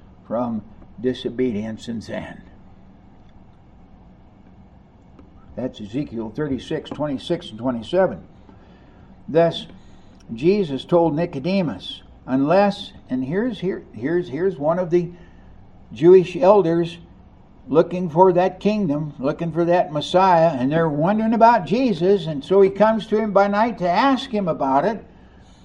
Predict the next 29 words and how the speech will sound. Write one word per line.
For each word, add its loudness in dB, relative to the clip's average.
And, 0
uh, 4
Jesus 0
says 0
to -4
him -2
right 2
up, 2
he, -8
before -6
he -6
can, -6
I -6
think, -10
got 2
a 0
word 0
out 0
of -4
his -6
mouth, -4
Jesus -10
said -6
to -8
him, -8
"Except -2
him, -12
you -6
are, -4